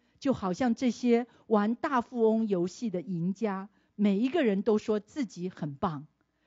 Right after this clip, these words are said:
可是却没有人说是一开始他们得了一个特别好的机会。所以圣经提醒我们，箴言第三章说，你要专心仰赖耶和华，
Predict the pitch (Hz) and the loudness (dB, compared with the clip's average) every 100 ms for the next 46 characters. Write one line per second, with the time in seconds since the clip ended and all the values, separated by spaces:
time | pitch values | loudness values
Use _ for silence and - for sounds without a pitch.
0 | _ 190 175 214 - 254 190 185 220 165 | _ -10 -8 -10 -2 0 2 0 0 -2
1 | 147 151 - 180 170 - _ - 208 - | -6 -10 -8 -6 -6 -10 _ -12 -10 -4
2 | 240 - 233 220 - - 151 - _ - | -4 -2 -2 -2 -4 -14 -18 -20 _ -6
3 | 226 214 175 180 190 170 226 196 190 180 | 0 2 0 -2 0 2 2 0 -2 -4
4 | 196 156 _ _ - 285 190 165 170 151 | -4 -4 _ _ 0 0 2 -4 -6 -12
5 | 151 156 - 175 - 175 151 - _ _ | -14 -16 -8 -6 -4 -6 -6 -14 _ _
6 | _ _ _ _ _ - 370 349 226 339 | _ _ _ _ _ 2 4 4 2 0
7 | 269 262 269 269 _ _ _ _ _ _ | 0 0 -2 -4 _ _ _ _ _ _
8 | _ _ - - 247 339 - 202 190 175 | _ _ -8 4 6 6 4 -4 -4 -6
9 | 135 135 165 _ _ _ 339 330 311 202 | -8 -14 -20 _ _ _ 0 0 2 0
10 | 208 233 - 202 196 175 175 - 175 175 | -2 -4 -4 -4 -4 -6 -6 -6 -6 -8
11 | _ _ 277 320 311 - 370 339 339 320 | _ _ 4 6 4 4 6 6 4 -2
12 | - 320 320 320 - 208 151 160 254 202 | -2 -2 0 -2 0 0 0 -2 0 0
13 | 170 233 220 - 165 - 151 151 | 0 2 2 0 -6 -6 -10 -10